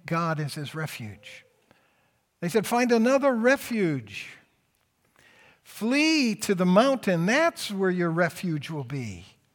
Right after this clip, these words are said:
This advice may have come from a friend,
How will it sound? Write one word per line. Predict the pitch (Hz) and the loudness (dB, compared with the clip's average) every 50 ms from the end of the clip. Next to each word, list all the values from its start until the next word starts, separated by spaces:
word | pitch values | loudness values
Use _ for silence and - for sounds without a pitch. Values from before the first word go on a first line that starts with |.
| _ _ _ _ _ _ _ _ _ _ _ _ _ _ _ _ _ _ _ _ - - _ _ _ _ _ _ _ - | _ _ _ _ _ _ _ _ _ _ _ _ _ _ _ _ _ _ _ _ -20 -20 _ _ _ _ _ _ _ -8
This | 190 180 - 196 | -6 -6 -4 -4
advice | 170 139 185 202 202 196 185 - - - - - - - 143 143 - - | -4 -2 0 0 0 0 -2 -6 -10 -14 -14 -18 -20 -20 -20 -20 -16 -10
may | 170 170 156 160 180 196 | -8 -4 -2 -2 0 0
have | 214 226 196 - | -2 -4 -6 -8
come | - - 214 214 196 | -8 -6 -6 -4 -6
from | - - 170 147 | -6 -6 -6 -4
a | 156 170 190 | -2 -2 -4
friend, | 202 - - 233 240 247 247 262 | -4 -6 -8 -8 -8 -8 -10 -12